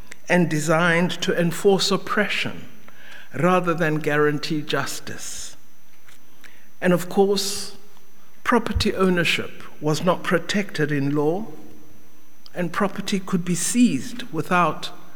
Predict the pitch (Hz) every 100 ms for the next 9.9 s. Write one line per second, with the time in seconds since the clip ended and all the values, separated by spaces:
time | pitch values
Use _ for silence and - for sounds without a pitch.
0 | - - - 156 143 151 131 - 139 -
1 | - 104 - - - - - - - -
2 | - - - - - - - - - -
3 | - - - - - 175 214 240 226 -
4 | 196 185 170 170 170 - - - - 156
5 | 165 170 185 170 175 139 - 165 143 151
6 | - 135 - 90 - - - - - -
7 | - - - 107 - - 202 208 190 208
8 | 226 233 202 185 175 175 165 165 143 135
9 | 127 - - - 151 147 139 113 107